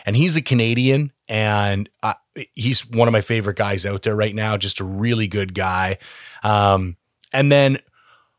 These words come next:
on a more personal note, my favorite bodybuilder is probably Ian Valliere. He's another Canadian.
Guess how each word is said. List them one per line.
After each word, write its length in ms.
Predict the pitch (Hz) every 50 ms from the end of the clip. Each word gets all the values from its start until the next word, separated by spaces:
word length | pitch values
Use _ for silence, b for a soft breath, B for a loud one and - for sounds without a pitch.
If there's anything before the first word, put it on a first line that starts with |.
| _ _
on 140 | - 127 135
a 40 | 139
more 180 | 143 139 127
personal 480 | - - - 214 240 208 - 190 160 139
note, 280 | 131 127 123 120 120 95
my 220 | 123 151 180 202
favorite 580 | - - - - 151 160 160 156 127 123 104 107
bodybuilder 560 | 113 104 101 101 104 98 110 104 101 98 98
is 100 | 95 -
probably 440 | - 117 104 101 101 95 101 104 -
Ian 260 | 113 113 110 107 101 90
Valliere. 640 | 104 98 95 95 98 98 98 98 101 104 110 117 -
He's 200 | 107 117 110 107
another 300 | 113 107 110 107 107 107
Canadian. 640 | - - 113 110 110 110 113 113 113 117 120 123 123